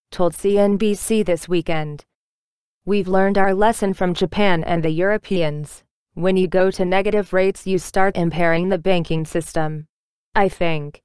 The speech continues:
negative interest rates will be the last tool the Fed pulls out of its toolkit." The Fed right now is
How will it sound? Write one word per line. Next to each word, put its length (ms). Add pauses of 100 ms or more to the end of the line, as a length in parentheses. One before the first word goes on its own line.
(260)
negative 540
interest 460
rates 480 (220)
will 240
be 160
the 160
last 400
tool 300
the 100
Fed 280
pulls 300
out 240
of 120
its 140
toolkit." 500 (1040)
The 100
Fed 320
right 300
now 280
is 140